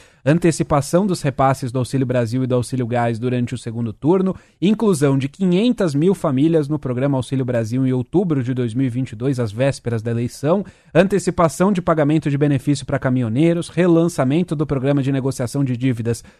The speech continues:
Você no Azul, da Caixa Econômica Federal,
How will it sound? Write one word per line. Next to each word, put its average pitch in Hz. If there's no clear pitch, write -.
Você 185
no 190
Azul, 151
da 143
Caixa 139
Econômica 131
Federal, 123